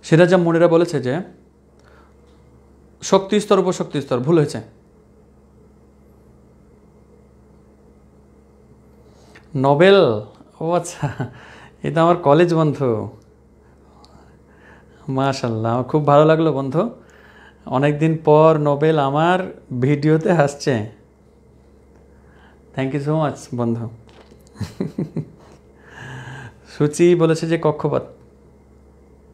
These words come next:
বানান ভুল না, এখানে অরবিট এবং অরবিটালের বানা-, ইয়া বলতে হবে, বাংলা মানে বলতে হবে। অরবিট মানে আসলে কি আর অরবিটাল মানে কি,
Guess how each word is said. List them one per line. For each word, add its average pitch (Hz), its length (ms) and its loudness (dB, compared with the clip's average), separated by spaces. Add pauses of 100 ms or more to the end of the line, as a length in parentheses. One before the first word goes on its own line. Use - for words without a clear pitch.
(800)
বানান 160 340 2
ভুল 185 200 0
না, 139 220 -2 (680)
এখানে 175 260 0
অরবিট 170 500 4
এবং 196 300 0
অরবিটালের 165 480 0
বানা-, 165 440 0
ইয়া 156 180 0
বলতে 165 220 -4
হবে, 139 120 -6
বাংলা 160 340 -2
মানে 190 180 -2
বলতে 151 240 -2
হবে। 123 160 -2
অরবিট 165 420 0
মানে 202 140 -6
আসলে 214 320 -6
কি 277 240 -8 (280)
আর 139 140 -4
অরবিটাল 147 480 0
মানে 127 220 -6
কি, - 180 -12